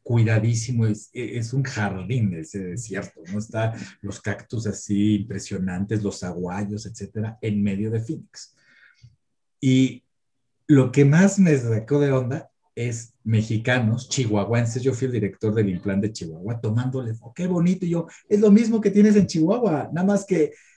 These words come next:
lo allá lo tienes lleno de basura y no lo cuidas y le echamos el cascajo",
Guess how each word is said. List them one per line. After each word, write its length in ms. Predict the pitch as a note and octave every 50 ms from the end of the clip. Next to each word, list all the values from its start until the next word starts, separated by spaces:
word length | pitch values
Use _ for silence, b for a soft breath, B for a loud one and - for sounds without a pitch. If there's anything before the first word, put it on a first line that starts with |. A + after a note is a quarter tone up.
| b b _
lo 100 | - D3+ D3+
allá 200 | D3+ D#3 F#3 F#3+
lo 100 | G3+ F3+
tienes 260 | - F#3 F#3+ G3 F3+
lleno 220 | F#3 F#3 F#3 G3
de 140 | F#3+ F#3 F3
basura 800 | D3+ C#3 C#3 C3 - - E3+ E3+ E3+ E3+ E3+ E3+ E3+ F3 F3+ F3+ E3+
y 80 | D#3
no 140 | D3+ D#3 D#3+
lo 180 | E3 E3+ E3 -
cuidas 380 | D#3 D3 C#3 D3 E3 E3+ E3+
y 40 | D3
le 80 | C3 B2+
echamos 340 | A#2 D3 D3+ D#3+ D#3+ D#3
el 120 | D#3 C3+ C3+
cascajo", 960 | - C#3 C3 - - - D3 C#3+ C#3+ D3 C#3+ - - E3 D#3+ D#3+ D#3+ D#3+ D#3+